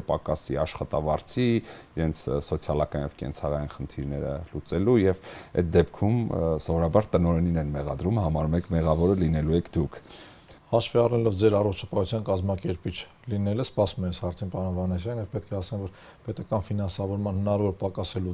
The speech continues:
Speaker 2: դեպքում մենք կկոմպենսացնենք մեր ֆինանսական բացը մեր վճարովի ծառայությունների հաշվին։
Speaker 1: Այս պահին, պարոն Մանուկյան, ոնց հասկացա, նաև այդ վճարովի ծառայությունների մեկնարկը նաև տրված է, և հենց թոքային նոր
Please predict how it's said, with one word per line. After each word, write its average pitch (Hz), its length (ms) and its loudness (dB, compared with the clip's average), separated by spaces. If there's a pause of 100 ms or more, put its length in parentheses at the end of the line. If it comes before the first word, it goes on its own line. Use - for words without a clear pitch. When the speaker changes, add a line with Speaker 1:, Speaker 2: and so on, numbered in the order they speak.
Speaker 2:
դեպքում 104 400 -4
մենք 104 240 -6 (380)
կկոմպենսացնենք 98 760 -2
մեր 90 140 -6
ֆինանսական 90 640 -4 (320)
բացը 98 480 2
մեր 101 140 -2
վճարովի 107 340 0
ծառայությունների 98 560 -2
հաշվին։ - 400 -4 (480)
Speaker 1:
Այս 110 160 2
պահին, 107 260 4
պարոն 98 240 6
Մանուկյան, 85 540 0
ոնց 87 160 -4
հասկացա, 87 500 0
նաև 92 240 2
այդ 87 140 -6
վճարովի 85 420 2
ծառայությունների 82 680 2
մեկնարկը 80 460 -2
նաև 78 260 -4
տրված 87 420 4
է, 107 80 6 (540)
և 82 140 -2
հենց 92 180 -2 (260)
թոքային 87 540 4
նոր 85 120 6